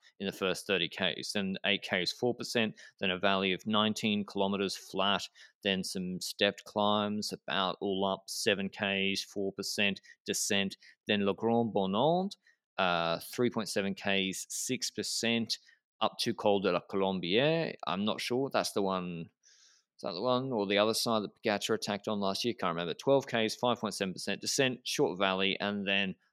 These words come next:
the hardest climb of the race, maybe one of the hardest mountaintop finishes we've seen in World Tour racing so far this year, Plateau des Solaisons, eleven point four Ks, nine percent.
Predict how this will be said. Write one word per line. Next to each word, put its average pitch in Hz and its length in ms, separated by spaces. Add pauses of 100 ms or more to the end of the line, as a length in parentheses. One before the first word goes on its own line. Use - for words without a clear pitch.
the 92 120
hardest 120 400
climb 92 260
of 78 60
the 82 80
race, 87 480
maybe 107 200
one 98 160
of 87 60
the 80 80
hardest 95 400
mountaintop 85 360
finishes - 360
we've 80 160
seen 139 240
in 113 80
World 92 220
Tour 92 240
racing 107 400
so 104 180
far 127 240
this 98 180
year, 90 200 (380)
Plateau 107 500 (260)
des 95 160 (260)
Solaisons, 87 800 (100)
eleven 120 400
point 120 300
four 101 240
Ks, 87 640 (340)
nine 107 320
percent. 90 720